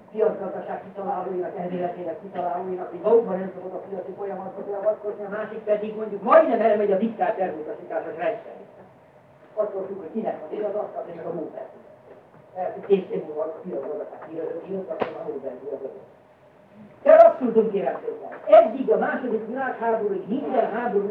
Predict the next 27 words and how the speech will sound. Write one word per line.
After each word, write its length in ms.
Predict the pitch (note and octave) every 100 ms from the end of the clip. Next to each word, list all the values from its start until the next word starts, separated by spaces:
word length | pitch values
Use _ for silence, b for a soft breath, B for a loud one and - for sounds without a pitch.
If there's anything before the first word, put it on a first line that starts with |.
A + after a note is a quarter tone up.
| B3
után 220 | A3 F3+
az 80 | F3
infláció 460 | G#3 - - - -
csökkent. 360 | - - - - - - - - - - - - - - - - - - - - - -
Kivéve 360 | C#4 G3+ F#3
a 40 | F3+
második 420 | F3+ E3+ D#3 -
világháború 600 | - - - G4+ - G4+ -
után. 200 | - - - - - - - - - - - - -
Kiszámolták, 800 | D#4+ D#4+ D4+ B3 C4 A3+ B3+ C4
hogy 160 | B3+ -
kéne 240 | B3+ A3+
viselkedni 580 | B3+ - A#3+ A#3 A#3 B3+
az 60 | A3+
inflációval? 640 | G#3+ A3 G#3+ - A#3 B3+ - - - - - - - - - - - - - - - - - - - -
Műszaki 360 | G#3+ A3 - A3+
Egyetemen 380 | A3+ A3 G#3
én 140 | G#3 G3+
tanultam 400 | G#3+ G#3 G3 G3
talajmechanikát. 760 | G3 - - - - - - - - - D4 - - -
A 340 | - - - -
Kirsi 260 | C4+ G#3
professzornak 600 | A3 A#3 G#3 - G3 F#3+
volt 160 | G3+ -
egy 80 | F3+
jó 80 | F3
mondása. 440 | E3 D#3 -